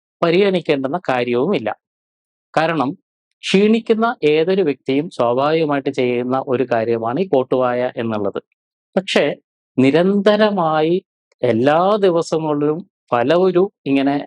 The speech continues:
ആ, കോട്ടുവായ വന്നുകൊണ്ടിരിക്കുന്നുണ്ടെങ്കിൽ അത് ഒരു പക്ഷേ നിങ്ങളെ, നിങ്ങളുടെ ഒരു വലിയ ന്യൂട്രീഷൻ ഡെഫിഷ്യൻസിയെ കാണിച്ചു തരുന്ന ശരീരത്തിന്റെ ഒരു ലക്ഷണമാകാം. അത്,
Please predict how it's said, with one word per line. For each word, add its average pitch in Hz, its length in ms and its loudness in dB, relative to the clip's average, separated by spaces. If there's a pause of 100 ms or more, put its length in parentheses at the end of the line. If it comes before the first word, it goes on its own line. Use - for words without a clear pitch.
(140)
ആ, 127 180 2
കോട്ടുവായ 135 680 0
വന്നുകൊണ്ടിരിക്കുന്നുണ്ടെങ്കിൽ 123 1400 -2 (560)
അത് 233 200 2
ഒരു 147 180 0
പക്ഷേ 127 500 -4 (160)
നിങ്ങളെ, 131 420 0 (440)
നിങ്ങളുടെ 131 540 0
ഒരു 131 140 2
വലിയ 135 560 2 (360)
ന്യൂട്രീഷൻ 147 640 -2
ഡെഫിഷ്യൻസിയെ 127 920 0 (480)
കാണിച്ചു 139 440 0
തരുന്ന 127 440 0
ശരീരത്തിന്റെ 131 640 0
ഒരു 123 120 -4
ലക്ഷണമാകാം. 113 640 -4 (800)
അത്, 156 360 0